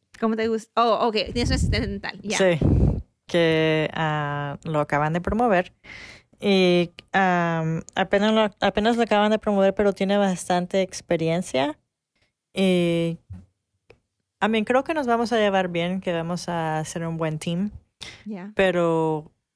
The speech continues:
Speaker 2: antes sí, no tenía nadie. Y la verdad que sí es difícil tomar decisiones y no puedes comentarle a alguien
Speaker 1: Ya.
Speaker 2: más porque no te entienden.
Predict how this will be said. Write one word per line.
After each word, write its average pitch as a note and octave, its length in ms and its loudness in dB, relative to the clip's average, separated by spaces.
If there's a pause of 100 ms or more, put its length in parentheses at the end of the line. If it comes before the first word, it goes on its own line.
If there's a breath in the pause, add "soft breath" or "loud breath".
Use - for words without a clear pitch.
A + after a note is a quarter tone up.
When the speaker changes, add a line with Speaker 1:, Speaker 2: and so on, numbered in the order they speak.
(200)
Speaker 2:
antes G#3 540 0
sí, - 340 -4
no E3 140 -2
tenía F#3+ 300 0
nadie. F3 540 0 (580)
Y E3 800 0
la D#3+ 120 2
verdad D#3+ 260 0
que G3 120 -4
sí F#3 240 0
es E3+ 160 2
difícil E3+ 720 -4
tomar D#3+ 280 -4
decisiones E3 920 -6
y D#3+ 500 -2
no D#3 180 -4
puedes E3 260 -2
comentarle D#3+ 960 -4 (540)
a D#3+ 500 0
alguien F3 300 2
Speaker 1:
Ya. E3+ 40 0
Speaker 2:
más E3 180 2
porque F3+ 260 0
no E3+ 160 2
te F3 100 0
entienden. D#3 640 -2